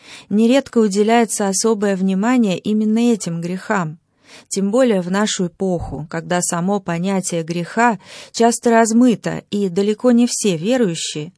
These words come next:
осведомлены о том, какие именно действия противоречат шестой заповеди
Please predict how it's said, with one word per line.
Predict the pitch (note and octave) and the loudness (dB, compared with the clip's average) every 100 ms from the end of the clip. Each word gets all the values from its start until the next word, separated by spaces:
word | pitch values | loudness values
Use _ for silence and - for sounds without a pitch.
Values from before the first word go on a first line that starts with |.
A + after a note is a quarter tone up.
| _ _ - | _ _ -16
осведомлены | - F#3 - G3 F3 F3+ F3 F3 F#3+ B3+ B3 _ _ - | -4 -4 -2 -4 -2 -2 -2 -2 2 0 -2 _ _ -10
о | - F#3+ | -6 0
том, | C4 C#4+ | 2 2
какие | B3+ A3+ - C4 A#3+ | 2 0 0 0 2
именно | F3+ E3 D#3+ | 0 -2 -6
действия | D3+ G3 C#4 - E3+ D#3 | -2 0 0 -2 -6 -8
противоречат | - F3 F#3 E3+ E3 G3 A3 - - | -8 -8 -4 -4 -2 -2 -2 -4 -4
шестой | F3 - - F3 | -6 -8 -6 -4
заповеди | F3 G3+ F3+ D#3 D3 C#3+ C3 | -2 -2 -2 -6 -12 -10 -12